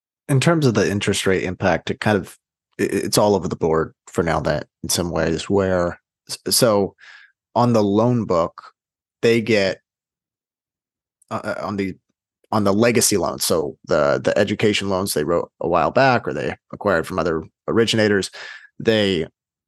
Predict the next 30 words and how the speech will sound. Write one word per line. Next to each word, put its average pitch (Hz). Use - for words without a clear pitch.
get 123
a 113
fixed -
interest 104
payment 117
on 92
it, 87
and 110
it's -
pretty 135
low, 95
but 117
they've 107
hedged 123
it 104
out 101
with 107
a 101
bunch 101
of 92
derivatives 110
where 95
they 98
get -
sort 95
of 80
this, -
though 123
it's -
not 95